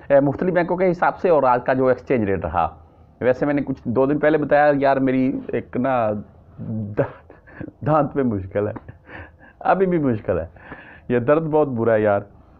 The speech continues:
बहरहाल जी, थोड़ी बात करने में मुझे ना, हम्म, ये अजीब सा फील होता है, दर्द फील होती है, आप यही बोल रही हैं आप। बहरहाल मेडिसिन चल रही है जी। अच्छा जी, अगर डॉलर रेट के मुतालिक बात करें तो आज भी वही कल वाला रेट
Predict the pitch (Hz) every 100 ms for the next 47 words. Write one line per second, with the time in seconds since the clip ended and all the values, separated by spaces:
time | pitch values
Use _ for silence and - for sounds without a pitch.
0 | _ 127 165 175 156 165 160 147 147 143
1 | 143 127 117 127 - 135 139 139 117 117
2 | 156 139 - - 123 120 - 113 104 92
3 | 95 - - - 87 - _ _ _ -
4 | - 123 135 165 - 151 143 131 - 127
5 | 123 127 117 - 110 95 98 107 95 98
6 | 95 87 78 80 76 73 - _ _ -
7 | _ - - - - 127 127 127 120 135
8 | 127 120 110 113 85 90 90 - - -
9 | - 185 208 165 - 147 160 151 147 113
10 | 113 120 143 156 135 147 123 107 107 -
11 | 123 175 - - - _ - 151 113 139
12 | 151 170 135 131 151 151 147 147 139 135
13 | 131